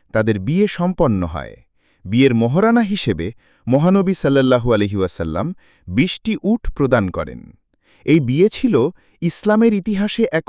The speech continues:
অসাধারণ ঘটনা। খাদিজা রাদিয়াল্লাহু আনহা ছিলেন মহানবী সাল্লাল্লাহু আলাইহি ওয়াসাল্লামের প্রথম স্ত্রী এবং তার জীবদ্দশায় মহানবী সাল্লাল্লাহু আলাইহি ওয়াসাল্লাম আর কোনো বিয়ে করেননি। পঁচিশ বছরের এই দাম্পত্য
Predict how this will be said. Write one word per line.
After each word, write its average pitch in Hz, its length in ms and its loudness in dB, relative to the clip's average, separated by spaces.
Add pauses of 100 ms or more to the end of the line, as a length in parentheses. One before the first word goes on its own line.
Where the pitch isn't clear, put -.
অসাধারণ 196 640 -2
ঘটনা। 98 420 -6 (600)
খাদিজা 196 440 2 (280)
রাদিয়াল্লাহু 175 640 2
আনহা 120 380 -2 (420)
ছিলেন 151 300 2
মহানবী 190 520 0
সাল্লাল্লাহু 143 600 0
আলাইহি 113 260 0
ওয়াসাল্লামের 95 600 -2 (280)
প্রথম 196 380 0
স্ত্রী 76 340 -10 (540)
এবং 160 200 4 (120)
তার 180 260 0
জীবদ্দশায় 147 760 0 (320)
মহানবী 196 460 0
সাল্লাল্লাহু 156 560 0
আলাইহি 117 280 0
ওয়াসাল্লাম 104 500 -2 (340)
আর 131 200 0
কোনো 190 260 2
বিয়ে 143 280 0
করেননি। 113 540 0 (600)
পঁচিশ 196 360 2
বছরের 214 440 2
এই 185 120 4
দাম্পত্য 139 460 0